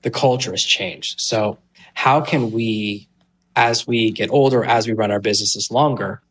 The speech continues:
put in place a process to be open to good ideas that we don't realize are good,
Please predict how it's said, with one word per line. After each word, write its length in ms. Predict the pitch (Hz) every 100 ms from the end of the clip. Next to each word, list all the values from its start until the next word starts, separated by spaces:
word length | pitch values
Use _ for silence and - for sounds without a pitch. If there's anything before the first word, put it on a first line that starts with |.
| _ _ _
put 200 | - 165
in 100 | 160
place 280 | 143 127 117
a 60 |
process 580 | - 107 107 110 104 101
to 640 | - - 113 104 101 101 - _ _
be 140 | 139 110
open 340 | 127 135 131
to 80 | 123
good 180 | 117 113
ideas 520 | 110 101 101 107 113
that 160 | 92 107
we 100 | 104
don't 260 | 104 101
realize 440 | 107 107 120 131 151
are 80 |
good, 320 | 147 165 170